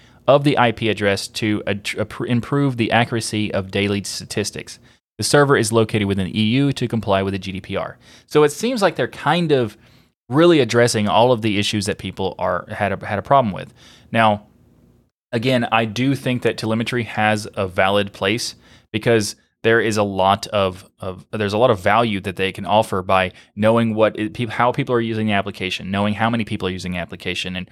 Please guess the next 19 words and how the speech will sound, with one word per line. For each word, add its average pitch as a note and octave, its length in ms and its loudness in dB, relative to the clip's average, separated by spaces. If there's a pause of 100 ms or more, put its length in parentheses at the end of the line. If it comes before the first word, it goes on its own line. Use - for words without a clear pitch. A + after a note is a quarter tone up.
(180)
what A#2 160 2
kind A#2 200 4
of G#2 80 2
hardware C3+ 320 2
they're F#2+ 100 -2
using F2+ 300 -6
it F2+ 80 -6
on, F2+ 200 -4
and F2+ 80 -4
what F#2+ 160 2
operating G#2+ 380 2
system F#2 220 -4
they're F2+ 60 -4
using F#2 200 -4
it F2+ 60 -4
on. F2 160 -2 (360)
Are A2+ 140 4
there A2+ 160 4
more G#2+ 500 2